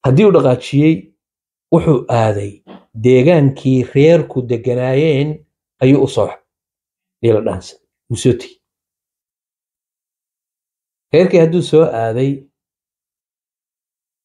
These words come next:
halkaasuu ka baxayo, lagama warhayo ninkii. Ninkii uu dhalay, wiilkii uu dhalay,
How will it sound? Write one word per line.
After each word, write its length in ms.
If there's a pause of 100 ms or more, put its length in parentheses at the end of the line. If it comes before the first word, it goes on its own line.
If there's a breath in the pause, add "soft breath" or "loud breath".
(420)
halkaasuu 500
ka 100
baxayo, 380 (540)
lagama 340
warhayo 340
ninkii. 280 (2500)
Ninkii 600 (360)
uu 200
dhalay, 280 (160)
wiilkii 320
uu 160
dhalay, 220